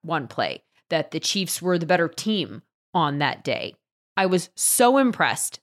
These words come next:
with their accountability and their sportsmanship across the board. I think they represented themselves in Philadelphia so well on that day. And not just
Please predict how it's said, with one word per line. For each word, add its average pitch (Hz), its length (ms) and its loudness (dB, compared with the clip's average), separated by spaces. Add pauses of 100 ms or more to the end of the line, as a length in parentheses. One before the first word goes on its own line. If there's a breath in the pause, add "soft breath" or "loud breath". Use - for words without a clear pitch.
(100)
with 190 180 0
their 170 280 4
accountability 185 1000 2
and 170 180 -2
their 147 140 -2
sportsmanship 190 880 2
across 196 480 0
the 190 100 0
board. 156 240 2
I 156 60 0
think 160 220 -4
they 156 120 4
represented 165 640 2
themselves 151 400 -2
in 147 80 -4
Philadelphia 135 580 -4
so 165 460 4
well 143 540 -2 (100)
on 156 160 -2
that 139 180 -8
day. 110 280 -4 (640)
And 220 120 4
not 339 180 4
just 247 220 4